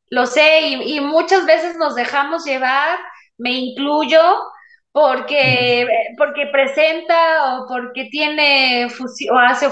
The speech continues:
Speaker 1: una fusión, o porque cocina algo sumamente extraño, unas técnicas increíbles, pero la realidad es que no deja de manipular alimentos y por sus manos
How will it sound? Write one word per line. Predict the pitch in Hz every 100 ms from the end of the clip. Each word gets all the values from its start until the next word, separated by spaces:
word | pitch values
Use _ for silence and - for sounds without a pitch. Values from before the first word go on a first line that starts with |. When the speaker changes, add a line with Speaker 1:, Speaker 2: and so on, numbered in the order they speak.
| 262
Speaker 1:
una | 269 254
fusión, | 247 233 - 285 285 302 311 311 - - -
o | 247 208
porque | 262 247 - 254
cocina | 247 247 277 294 294
algo | 285 262 254 247
sumamente | - - 294 277 277 254
extraño, | 269 - - 262 294 302 294 269 254
unas | 269 254 -
técnicas | 285 262 247 262 -
increíbles, | 233 226 233 240 269 285 302 - - - - _
pero | 233 247
la | 247 240 226
realidad | 233 233 233 240 247 277
es | 294 -
que | 262
no | 254 262
deja | 254 254 294
de | 285
manipular | 240 214 208 220 226 247 240
alimentos | 214 214 240 294 320 330 -
y | - 254
por | 220 240
sus | - 240 220
manos | 240 262 330 453 - -